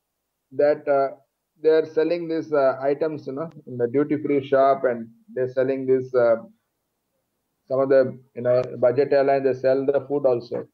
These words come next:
So as soon as one passenger bought ice cream, everyone else started buying ice cream, or not everyone, but a lot of people started buying, because i-, when you see the person is eating the ice cream and apparently very happy, we want to get that item.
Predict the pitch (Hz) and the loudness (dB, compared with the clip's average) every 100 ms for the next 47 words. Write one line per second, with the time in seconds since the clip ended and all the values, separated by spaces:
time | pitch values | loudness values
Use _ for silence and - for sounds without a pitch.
0 | _ _ _ _ _ _ _ _ _ _ | _ _ _ _ _ _ _ _ _ _
1 | _ - 165 160 - 196 196 190 170 185 | _ 0 2 2 -2 0 0 2 0 0
2 | 185 170 165 180 180 147 165 165 151 160 | 0 -2 -2 -2 -2 2 0 2 -4 -4
3 | - 170 156 - _ 143 160 175 170 156 | -8 -6 -6 -12 _ -4 -2 -4 -2 -2
4 | 165 156 151 143 139 139 135 127 135 139 | -2 0 0 0 -2 -2 -4 -4 -6 -6
5 | 127 113 151 147 135 147 139 131 139 - | -6 -6 -4 0 0 2 0 0 -6 -4
6 | 139 156 165 160 156 151 139 127 135 160 | 0 2 0 0 0 2 0 2 0 0
7 | 131 - _ _ _ 135 135 160 160 165 | -4 -12 _ _ _ -12 0 0 0 -8
8 | _ _ _ _ _ 156 151 147 156 156 | _ _ _ _ _ -12 -6 -4 -2 -2
9 | 180 190 185 165 160 175 170 160 151 156 | 2 2 4 2 2 -2 -4 -4 -4 -2
10 | 175 165 151 156 160 151 139 139 135 - | 0 2 0 0 -2 -4 -4 -8 -10 -18
11 | 123 139 147 151 143 147 135 143 151 139 | -4 -2 0 2 2 2 2 0 -4 -6
12 | 131 _ _ _ 165 175 175 175 165 160 | -8 _ _ _ 2 4 2 0 -2 -2
13 | 151 151 135 127 123 104 | 0 -2 0 -4 -6 -12